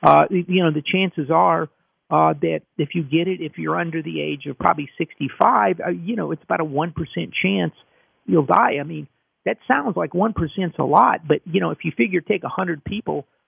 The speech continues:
in any age group, some are gonna be in better shape and some are gonna be in really bad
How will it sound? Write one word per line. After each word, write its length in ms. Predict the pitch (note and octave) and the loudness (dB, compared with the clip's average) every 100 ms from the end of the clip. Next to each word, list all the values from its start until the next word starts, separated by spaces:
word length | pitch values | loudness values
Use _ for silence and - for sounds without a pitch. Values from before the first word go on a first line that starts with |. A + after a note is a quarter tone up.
| _ _ _ - | _ _ _ -2
in 140 | D#3+ | 0
any 320 | F#3 G#3 G3+ | 0 0 0
age 260 | E3 A3+ D#3 | 0 -2 -4
group, 200 | D#3+ D#3 - | -4 -4 -4
some 140 | G#3 F#3 | -6 -4
are 60 | |
gonna 200 | D#3+ D#3 | -6 -10
be 240 | C#3 C#3+ C3+ | -8 -10 -10
in 120 | C#3+ | -6
better 280 | C3 G3 F3+ - | 0 0 0 -6
shape 200 | D#3 D3+ | -10 -10
and 100 | C#3 | -12
some 160 | F#3 E3+ | -8 -8
are 60 | |
gonna 180 | C#3+ D3+ | -8 -10
be 120 | C3+ | -10
in 100 | C#3 | -8
really 240 | D3+ D#3 B2 | -4 -6 -6
bad 340 | A2 E3+ G3 | -4 -2 -4